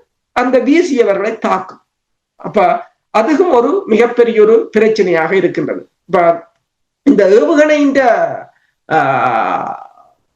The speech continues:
ஏவுகணையின் தாக்கம் வந்து, ஓ, உண்மையில் வந்து அஹ், ஒரு மிகப்பெரிய ஒரு, அஹ், பின்னடைவாகத்தான் மேற்குலக நாடுகளுக்கு இருக்கின்றது. என்னென்று சொன்னால் அவர்கள்,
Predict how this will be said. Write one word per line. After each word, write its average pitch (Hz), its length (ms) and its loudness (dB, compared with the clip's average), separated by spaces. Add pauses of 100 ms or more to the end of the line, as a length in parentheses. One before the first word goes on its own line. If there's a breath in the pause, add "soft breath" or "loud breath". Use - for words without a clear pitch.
(280)
ஏவுகணையின் 277 580 2 (520)
தாக்கம் 233 560 -2
வந்து, 135 360 -10 (800)
ஓ, 175 100 0 (380)
உண்மையில் 277 560 2
வந்து 226 400 0 (400)
அஹ், 175 380 2
ஒரு 170 200 2 (380)
மிகப்பெரிய 240 840 -2
ஒரு, 220 200 4 (400)
அஹ், 156 440 0 (180)
பின்னடைவாகத்தான் 214 1000 0
மேற்குலக 202 460 0
நாடுகளுக்கு 165 600 -2
இருக்கின்றது. 147 560 -6
என்னென்று 175 260 0
சொன்னால் 175 340 -2
அவர்கள், 254 480 0